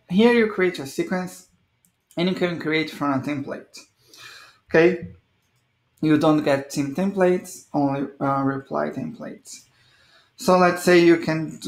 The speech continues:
um, educate your customers, okay? Right. And here,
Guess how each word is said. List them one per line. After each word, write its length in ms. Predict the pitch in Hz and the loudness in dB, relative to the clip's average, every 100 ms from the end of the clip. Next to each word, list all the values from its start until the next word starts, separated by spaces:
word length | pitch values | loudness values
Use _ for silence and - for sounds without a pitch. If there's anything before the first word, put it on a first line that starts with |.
| 170 | -4
um, 920 | 151 151 143 143 139 - - - - _ _ _ _ _ _ - | 2 2 2 0 -2 -6 -8 -14 -20 _ _ _ _ _ _ 0
educate 400 | 185 185 185 175 | 2 2 0 -2
your 160 | 170 | -2
customers, 800 | - 214 - 156 - - - - - | 2 2 0 -6 -6 -8 -14 -20 -16
okay? 420 | - 151 147 143 - - _ _ _ | -8 -6 -6 -8 -12 -16 _ _ _
Right. 300 | - - 76 - - _ _ _ _ _ _ _ _ _ 143 | -10 -8 -8 -10 -20 _ _ _ _ _ _ _ _ _ -2
And 80 | |
here, 480 | 156 175 185 180 - | 2 6 6 4 0